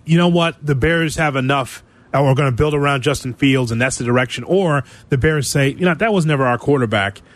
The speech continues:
We're gonna bring our quarterback in, mold and shape him into what we want him to be offensively, 'cause we have enough film on field to say, 'Okay, we can move on.'" But for the Steelers, with their standards, standards better than the Bears, by the way.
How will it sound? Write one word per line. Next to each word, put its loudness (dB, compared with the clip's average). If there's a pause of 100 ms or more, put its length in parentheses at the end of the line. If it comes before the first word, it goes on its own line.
(180)
We're 2
gonna 0
bring 0
our 2
quarterback 0
in, 2
mold 2
and -2
shape -2
him -2
into 0
what 0
we 0
want 0
him -2
to -6
be 0 (200)
offensively, -2
'cause -4
we 2 (140)
have 0
enough -2
film 0
on -2
field 0
to -10
say, -2 (560)
'Okay, 0
we 2
can 0
move 2
on.'" -2 (340)
But -2
for 0
the -2
Steelers, 0 (280)
with 0
their 0
standards, -2 (320)
standards -2
better 0
than 2
the 0
Bears, 0
by -2
the -4
way. -8